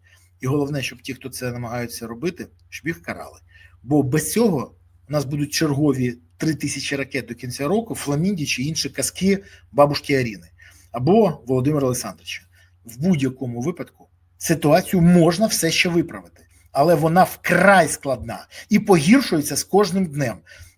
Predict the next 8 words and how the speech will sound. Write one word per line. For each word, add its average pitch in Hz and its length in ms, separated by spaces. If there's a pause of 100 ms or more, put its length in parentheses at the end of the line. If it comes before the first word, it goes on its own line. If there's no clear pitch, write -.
(100)
Але 151 160
президент 156 460
чому 156 220
схильний 165 440
до 131 240
казок 139 400
про - 120
томагавки, 170 640